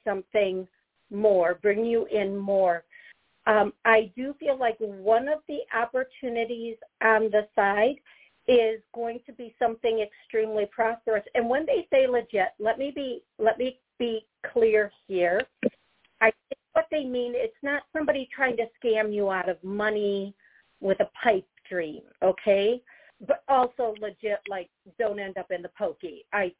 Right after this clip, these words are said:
I, I don't think you would, but, um,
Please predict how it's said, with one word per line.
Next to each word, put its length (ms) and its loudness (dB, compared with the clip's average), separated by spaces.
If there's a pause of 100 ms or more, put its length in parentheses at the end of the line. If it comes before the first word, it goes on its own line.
I, 220 -2 (360)
I 100 4
don't 360 -2
think 240 -4
you 200 -10
would, 480 0 (140)
but, 360 -6 (640)
um, 440 -8